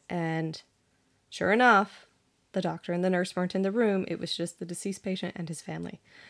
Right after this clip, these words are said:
So here is the thing. In that situation,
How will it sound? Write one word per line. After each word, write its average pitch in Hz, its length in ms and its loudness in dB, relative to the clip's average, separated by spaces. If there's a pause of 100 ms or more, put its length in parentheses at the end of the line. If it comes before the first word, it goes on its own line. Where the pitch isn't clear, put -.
(160)
So - 360 6 (1080)
here 277 360 2
is 233 200 2
the 202 100 4
thing. - 320 -4 (480)
In 202 360 6
that 233 260 6
situation, 190 760 2